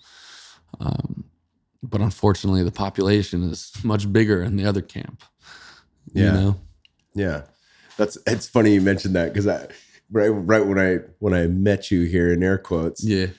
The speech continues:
Speaker 2: um, you said, "Nice to see you."
Speaker 1: Yeah.
Speaker 2: And then immediately it clicked, like, "Fuck, I knew I'd met him before."
Speaker 1: It's okay.
Speaker 2: But I couldn't, I, I couldn't put your face
Speaker 1: No,
Speaker 2: to who it
Speaker 1: I
Speaker 2: was. No, no,
Speaker 1: sorry.
Speaker 2: no, no, it's, this is good though, 'cause this is a little, I have a little inside story here, uh, of my own personal life that I think is hilarious.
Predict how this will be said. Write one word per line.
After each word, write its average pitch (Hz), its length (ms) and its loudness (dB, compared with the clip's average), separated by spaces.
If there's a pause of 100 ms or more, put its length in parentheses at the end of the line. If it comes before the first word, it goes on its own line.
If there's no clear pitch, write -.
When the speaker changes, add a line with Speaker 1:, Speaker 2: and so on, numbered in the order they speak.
(180)
Speaker 2:
um, 92 500 0 (360)
you 98 80 -6
said, 104 140 4
"Nice 85 200 -2
to 87 60 -6
see 123 260 2
you." 73 200 -4
Speaker 1:
Yeah. - 100 -2
Speaker 2:
And 98 120 2
then 95 160 2
immediately 98 500 4
it 85 120 -2
clicked, - 320 -2
like, 73 120 -8 (220)
"Fuck, - 240 -2
I - 100 -6
knew 107 140 6
I'd 87 160 2
met 92 100 2
him 90 100 2
before." 80 460 -2 (240)
Speaker 1:
It's 101 180 -4
okay. 90 260 -6
Speaker 2:
But 101 100 2
I 98 60 2
couldn't, 131 300 4
I, 104 100 4 (160)
I 101 80 4
couldn't 131 220 4
put 110 120 2
your 104 80 4
face 160 220 2
Speaker 1:
No, 98 80 2
Speaker 2:
to 123 60 4
who 98 60 4
it - 40 0
Speaker 1:
I 98 40 2
Speaker 2:
was. 92 280 0
No, 123 120 6
no, 123 40 6
Speaker 1:
sorry. 110 300 4
Speaker 2:
no, 107 200 4
no, - 40 0
it's, 104 120 -6
this 110 140 -2
is 113 80 -6
good 113 180 2
though, 85 160 2
'cause 101 140 0
this 95 140 -4
is 107 60 -4
a 104 40 -4
little, 98 260 -2 (240)
I 104 60 2
have 110 180 2
a 104 40 0
little 101 220 2
inside 98 380 0
story 85 380 0
here, 85 340 -2 (100)
uh, 87 300 0
of 82 100 -6
my 98 100 2
own 95 120 0
personal 90 400 -2
life 82 220 0
that 85 140 -4
I 87 40 2
think 87 200 -2
is 82 120 -4
hilarious. 85 500 -2